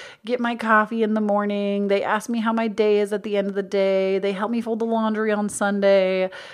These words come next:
Uh, you know, really, I have a good life and it's okay." This is me. I get this. I fully understand this,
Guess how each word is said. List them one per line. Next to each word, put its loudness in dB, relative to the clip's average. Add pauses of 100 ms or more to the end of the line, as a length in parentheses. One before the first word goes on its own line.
(200)
Uh, -2 (280)
you -8
know, -4 (160)
really, 0
I 2
have -2
a -2
good -4
life -2
and -6
it's -6
okay." -4 (920)
This -2
is -4
me. -4 (300)
I 0
get -2
this. -14 (100)
I -4
fully 4
understand 0 (840)
this, -6